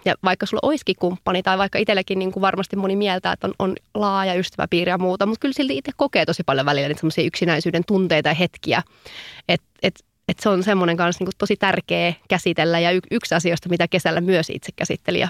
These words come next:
niinku pakotti itsensä pysähtymään ja olemaan yksin, niinku, et ei oo aina vaan sellaista et, et jään jostain paitsi ja kesällä pitäisi olla aina ihmisiä ja tehdä ja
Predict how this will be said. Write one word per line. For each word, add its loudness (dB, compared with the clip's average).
niinku -4
pakotti -2
itsensä -2
pysähtymään 0
ja 2
olemaan 2
yksin, -4
niinku, 0
et -4
ei 4
oo 4
aina 2
vaan -4
sellaista -2
et, -4
et -4
jään 4
jostain 0
paitsi -2
ja 0
kesällä -2
pitäisi -2
olla 0
aina 0
ihmisiä -2
ja -2
tehdä 0
ja 0